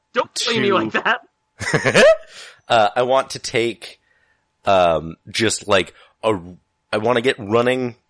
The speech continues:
Speaker 2: towards Mother Harvest, and then jump and use some, like, nonsense air magic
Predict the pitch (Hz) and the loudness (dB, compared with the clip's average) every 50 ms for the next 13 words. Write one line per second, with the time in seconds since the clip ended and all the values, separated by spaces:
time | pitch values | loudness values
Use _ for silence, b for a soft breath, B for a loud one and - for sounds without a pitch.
0 | _ _ _ _ - 117 104 107 113 104 - 104 101 107 95 92 82 78 76 78 | _ _ _ _ -8 -2 0 0 0 0 0 0 0 2 2 2 0 0 0 -2
1 | 76 - - - - _ _ _ _ _ _ _ _ _ _ _ _ 117 117 123 | -4 -4 -8 -12 -18 _ _ _ _ _ _ _ _ _ _ _ _ -4 -2 2
2 | 120 123 120 117 117 120 117 113 107 - _ _ _ _ _ _ _ _ _ _ | 2 2 4 2 2 0 -2 -2 -4 -4 _ _ _ _ _ _ _ _ _ _
3 | - 110 87 - - - 135 131 107 87 92 87 - - _ _ _ _ _ _ | -18 -14 -8 -4 0 2 2 2 2 0 -2 -6 -10 -18 _ _ _ _ _ _
4 | _ _ _ _ _ - 107 107 104 95 92 101 120 131 135 131 127 123 117 107 | _ _ _ _ _ -2 -2 -2 -2 -4 -4 0 0 2 2 2 0 -2 -4 -6
5 | 104 - - - - - - 117 110 104 104 107 - - 95 90 85 80 80 78 | -8 -8 -6 -4 -2 0 0 0 0 0 -2 -6 -6 -4 -2 0 2 2 0 -2
6 | - - - _ _ _ _ _ _ _ _ _ _ _ _ - 95 104 107 110 | -4 -10 -18 _ _ _ _ _ _ _ _ _ _ _ _ -8 -2 0 2 2
7 | 120 117 - 120 113 - - - 98 98 101 92 78 76 73 - 80 71 69 - | 2 0 0 -2 -2 -2 0 0 0 2 2 2 2 0 0 0 -2 -4 -4 -6
8 | b | b